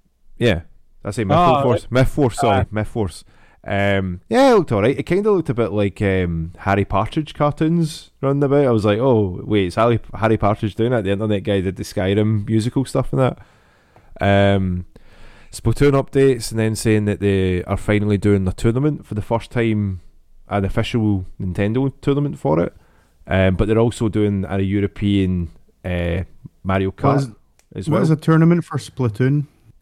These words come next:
Speaker 1: A Splatoon tournament?
Speaker 3: I was about to say, like, why don't they call it a Splatoon tournament? But, like,
Speaker 1: Oh, that's, oh, Hamish,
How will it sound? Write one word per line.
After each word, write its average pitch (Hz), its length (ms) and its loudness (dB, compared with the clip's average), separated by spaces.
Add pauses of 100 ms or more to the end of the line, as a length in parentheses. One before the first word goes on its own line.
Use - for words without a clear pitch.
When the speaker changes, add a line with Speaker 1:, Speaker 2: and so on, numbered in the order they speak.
(380)
Speaker 1:
A - 60 -6
Splatoon - 220 -6
tournament? 147 460 -2 (760)
Speaker 3:
I 131 140 2
was 131 140 4
about 165 120 4
to 165 60 2
say, 165 200 4
like, 143 160 4
why 123 160 4
don't 123 180 0
they 110 60 0
call 117 260 2
it 104 100 2
a - 40 -2
Splatoon 104 220 0
tournament? 110 440 2
But, 110 140 0
like, 104 260 -2 (720)
Speaker 1:
Oh, 92 160 -6
that's, 123 200 0 (160)
oh, 98 260 0
Hamish, 120 420 0